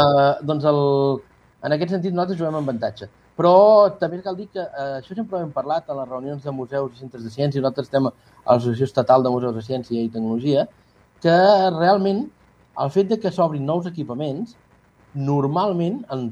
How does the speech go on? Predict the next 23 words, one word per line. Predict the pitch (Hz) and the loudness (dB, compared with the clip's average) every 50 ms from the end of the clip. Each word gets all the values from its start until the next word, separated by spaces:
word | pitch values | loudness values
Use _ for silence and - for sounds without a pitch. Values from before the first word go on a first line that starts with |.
| 110 - | -8 -6
la | 113 110 | -6 -4
pràctica | 131 165 170 190 180 170 | -4 -4 -4 -4 -4 -4
de, | 160 156 143 147 139 | -6 -6 -6 -6 -6
de | 135 139 | -6 -8
casos, | 143 170 190 196 170 | -8 -8 -10 -10 -10
no | 160 165 185 202 | -6 -4 -4 -2
implica | 202 185 147 - - 170 180 170 - 196 254 294 _ _ _ _ _ _ _ _ _ - | -2 -4 -6 -6 -6 -6 -6 -6 -6 -6 -8 -8 _ _ _ _ _ _ _ _ _ -4
una, | 156 175 175 185 185 180 170 | 0 0 2 2 2 0 -2
eh, | - 139 139 139 139 139 117 - | -2 -2 -2 0 0 0 0 -2
perjudici | 139 123 120 135 143 160 160 - 208 | -2 -2 -2 -2 -2 -4 -4 -6 -8
per | 170 - 143 143 - | -8 -8 -8 -4 0
cap | 160 160 160 151 | 0 0 2 2
altre, | 147 151 151 156 156 156 151 | 0 0 0 -2 -4 -4 -4
eh, | - 131 120 120 120 117 107 | -4 -4 -4 -4 -4 -6 -6
equipament. | 117 120 113 113 110 104 95 85 - _ _ _ _ _ _ _ _ - | -8 -6 -6 -6 -6 -6 -10 -12 -14 _ _ _ _ _ _ _ _ -2
Perquè, | 156 160 160 - 196 202 202 175 | -2 -2 0 0 0 0 2 2
d'alguna | 160 151 147 170 190 202 | 0 -2 -2 -2 -2 -2
forma, | 185 196 202 190 185 190 196 | -2 -2 -2 -2 -2 -2 -4
ens | 190 196 | -6 -8
trobem | - - 151 151 160 180 175 | -10 -8 -6 -6 -6 -6 -8
en | |
que | 170 165 147 | -8 -8 -8
tenim, | 147 147 151 147 127 | -6 -4 -4 -4 -4